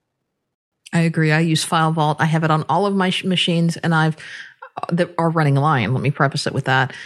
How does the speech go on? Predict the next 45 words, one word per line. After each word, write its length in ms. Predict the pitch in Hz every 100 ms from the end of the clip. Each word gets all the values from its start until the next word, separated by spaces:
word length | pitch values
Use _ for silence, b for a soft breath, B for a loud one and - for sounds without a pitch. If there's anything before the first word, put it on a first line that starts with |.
| B _
And 260 | 165 160 160
I've 140 | - 170
installed 380 | 160 - 170 160
it 140 | 151
on 400 | - 151 147 147
all 280 | - 170 175
of 140 | 175
the 340 | 156 147 143 - -
portable 360 | - 196 185 165
machines 640 | 160 151 156 147 151 151
that 320 | - 143 139 -
I 80 | 156
have 240 | 156 147
for, 120 | - 147 - 233 -
I've 180 | 143 147
set 240 | - 151
up 80 | 135
for 160 | - 147
family 340 | 147 139 135
members 440 | 131 131 127 131 131
where 160 | 156 139
they're 220 | 147 180
running 260 | 156 123 123
Lion 260 | 127 120
as 140 | 117 127
well. 320 | 127 95 131 B B B -
So 300 | - 143 120
that's, 320 | 156 156 -
that's 260 | 170 160
what 120 | 185 170
I 80 |
do. 180 | 165 139
When 120 | 139
I 40 | 139
set 220 | 139 170
up 100 | 160
a 60 | 170
machine 360 | 160 - 170
for 140 | 165 175
somebody, 500 | 170 165 165 160 156
especially 460 | 143 156 147 180
if 80 | 175
it's 140 | 175
a 40 | 175
laptop, 600 | 165 175 - 185 180